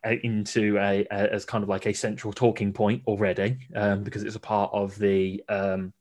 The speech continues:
part of the discussion and part of the budget. Um, but he's also timed all of those tax increases to happen in a couple of years' time, where miraculously, I can call it now, he's just gonna come into the budget in twenty twenty-three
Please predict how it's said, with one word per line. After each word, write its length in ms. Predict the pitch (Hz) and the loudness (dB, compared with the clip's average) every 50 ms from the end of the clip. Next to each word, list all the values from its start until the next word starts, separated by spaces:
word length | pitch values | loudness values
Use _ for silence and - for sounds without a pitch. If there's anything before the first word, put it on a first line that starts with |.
| _ _ - - | _ _ -10 -2
part 160 | - 120 90 | 0 2 2
of 140 | 101 101 - | 2 0 -2
the 80 | 104 | -4
discussion 500 | 101 - - - 104 101 - - 120 120 | -6 -6 -4 -2 -2 -2 0 0 0 2
and 180 | 117 107 104 101 | 2 0 -2 -2
part 180 | - - 107 - | 0 0 0 0
of 60 | - | 0
the 60 | 104 | -2
budget. 400 | - 101 95 - 110 123 - - - - - - - - - - - - - - | -2 -2 0 0 0 0 -2 -4 -14 -20 -20 -20 -20 -20 -20 -20 -20 -18 -4 2
Um, 480 | - 107 107 107 107 104 104 98 98 - _ - - - _ _ | 6 6 8 8 8 6 4 2 0 -4 _ -20 -20 -20 _ _
but 160 | - 131 117 117 | 6 6 6 6
he's 140 | 127 127 | 6 4
also 320 | 135 131 131 113 - 123 113 | 4 2 2 4 4 2 2
timed 760 | - - - 190 190 190 156 113 101 104 110 117 120 - - - _ _ _ _ - | 2 0 2 4 4 6 4 4 2 0 0 -2 -4 -6 -8 -16 _ _ _ _ 4
all 280 | 131 139 135 127 123 | 6 8 8 8 6
of 140 | 139 127 120 | 4 4 4
those 280 | 120 120 123 120 - - | 6 6 6 4 2 0
tax 320 | - 156 139 - - - | -2 -2 -2 -2 -4 -6
increases 520 | 110 107 101 - - 101 101 - - 104 | -4 -4 -4 -4 -4 -4 -4 -4 -6 -8
to 80 | - - | -6 -6
happen 400 | - 151 156 131 - 113 113 110 | -4 -2 -2 0 2 2 2 2
in 100 | 98 98 | 0 -2
a 40 | 98 | -2
couple 280 | - 151 139 - 143 | -2 -2 0 2 2
of 120 | 135 120 127 | 2 2 4
years' 260 | 127 123 120 110 - | 4 4 4 2 0
time, 380 | - 143 135 120 113 107 104 104 | -2 0 2 2 2 2 2 2
where 280 | 113 110 107 104 - - - _ | 4 4 4 2 0 -4 -12 _
miraculously, 1120 | - 143 143 139 151 151 143 - - - 139 127 123 123 - - 120 113 110 110 104 - - _ _ _ _ _ | -4 -4 -2 0 0 0 0 -2 -8 -6 -2 -2 -2 -2 -2 0 0 0 2 0 -2 -6 -8 _ _ _ _ _
I 60 | 120 120 | -8 -6
can 140 | - 123 | -6 -6
call 280 | 107 - 135 120 113 110 | -2 0 2 4 4 2
it 80 | 110 107 | 2 0
now, 340 | 117 113 113 110 107 104 | 0 0 2 2 2 0
he's 220 | 101 - 123 123 - | -2 -2 -6 -6 -4
just 180 | 127 120 - | -6 -6 -4
gonna 160 | - 131 120 120 | -2 -2 -2 -2
come 220 | - - 127 123 | -2 -2 -2 0
into 240 | 120 120 110 - - | 0 -2 -4 -4 -4
the 80 | 120 | -2
budget 400 | 107 - 120 113 - 113 110 - | 0 2 2 2 2 0 -2 -2
in 180 | - 135 139 131 | -2 -2 -4 -4
twenty 320 | 131 - 127 123 101 120 | -4 -6 -8 -8 -8 -8
twenty-three 720 | 120 - 120 110 101 - 110 101 - - 107 101 101 101 | -10 -8 -8 -8 -6 -6 -8 -8 -8 -8 -6 -4 -2 -4